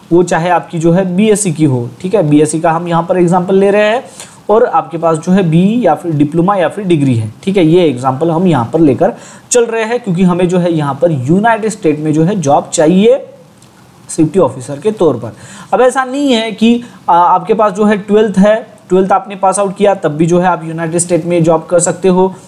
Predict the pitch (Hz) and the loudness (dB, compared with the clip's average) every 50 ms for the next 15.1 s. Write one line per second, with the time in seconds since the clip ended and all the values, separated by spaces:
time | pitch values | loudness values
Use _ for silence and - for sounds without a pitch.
0 | - - - 170 170 170 170 190 190 180 175 175 175 175 170 185 185 196 190 185 | -12 -4 -2 0 0 0 0 0 -2 -2 -2 -4 -6 -4 -2 0 0 0 0 -2
1 | - 190 190 190 190 190 180 180 170 170 170 185 - 202 196 185 - 190 185 180 | -2 0 0 0 0 0 0 2 2 0 0 -4 -6 -4 -4 -2 0 2 0 0
2 | - - 143 143 156 180 180 175 180 180 175 170 160 170 165 170 170 160 175 165 | 0 -2 -4 -2 0 0 0 0 0 0 0 0 0 -2 -2 -2 -4 -4 -4 -4
3 | 175 180 165 160 180 175 165 180 170 175 - 196 180 196 185 - 214 208 208 208 | -4 -2 -2 -2 0 0 0 0 0 -2 -4 -6 -6 -6 -4 0 0 0 0 0
4 | 208 - - - - - 233 202 - - 233 220 - 202 196 196 180 202 208 196 | -4 -10 -20 -6 0 0 0 2 2 0 -2 -2 -2 -2 -2 -2 -2 -4 -4 -2
5 | 214 202 202 202 220 214 208 214 202 214 202 208 196 170 160 156 170 175 165 151 | -2 -2 0 0 0 0 0 0 -4 -2 0 0 0 0 0 0 2 2 2 0
6 | 143 - 185 170 143 139 147 151 180 220 208 214 156 165 156 143 139 139 131 127 | 0 0 0 0 0 -2 -6 -8 -6 -4 -2 -2 0 0 -2 -2 -2 -2 0 0
7 | 123 123 120 120 131 131 143 143 165 160 170 190 202 196 185 170 170 170 190 175 | 0 0 -2 -2 -2 -2 0 0 2 2 2 0 0 0 -2 -2 -2 0 0 0
8 | 165 160 180 175 175 202 190 196 202 202 202 202 208 214 226 240 - - - - | 2 2 0 -2 0 0 0 2 2 2 2 4 4 4 2 0 -2 -8 -20 -20
9 | - _ - - 190 254 - 190 170 180 180 175 165 185 190 202 220 185 147 143 | -20 _ -2 -2 -2 0 -2 -4 -2 -2 -2 -2 -2 -2 -2 -2 -2 -2 -2 -2
10 | 135 131 - 190 202 196 190 202 196 196 220 220 220 233 254 247 - - - - | -2 -2 -4 -4 -2 0 0 0 0 0 2 2 2 2 0 -2 -6 -14 -20 -6
11 | - 160 160 151 151 175 165 160 170 180 202 190 165 151 151 143 135 160 175 170 | -2 0 0 0 -2 -4 -4 -2 0 0 0 0 0 2 2 2 4 2 2 0
12 | 147 123 - 135 139 135 165 185 185 151 123 - 202 240 220 262 214 208 180 160 | 0 -2 -4 -4 -4 0 0 2 2 2 0 0 -2 -2 0 0 2 2 2 2
13 | 139 127 117 - 160 160 170 170 190 196 185 202 190 196 202 180 175 151 156 175 | 2 0 -2 -2 0 2 2 4 4 4 2 2 0 0 0 0 0 0 2 2
14 | 180 160 156 165 165 160 160 165 160 196 220 214 202 202 196 190 196 190 185 202 | 2 2 0 -2 -2 -4 -4 -4 -2 0 0 2 2 0 -2 0 0 0 0 0
15 | 233 | -2